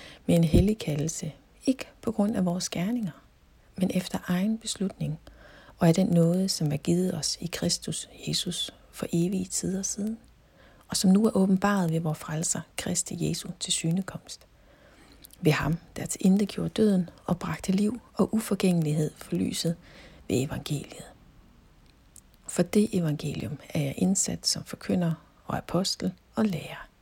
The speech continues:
Derfor må jeg også lide dette, men jeg skammer mig ikke, for jeg ved, hvem jeg tror på.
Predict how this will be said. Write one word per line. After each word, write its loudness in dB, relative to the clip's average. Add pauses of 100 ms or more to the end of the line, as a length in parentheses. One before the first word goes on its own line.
(840)
Derfor 2
må 8
jeg 8
også 0
lide 2
dette, -4 (580)
men 6
jeg 6
skammer 2
mig 0
ikke, -8 (180)
for -2
jeg 2
ved, 4 (240)
hvem -2
jeg -4
tror -2
på. -10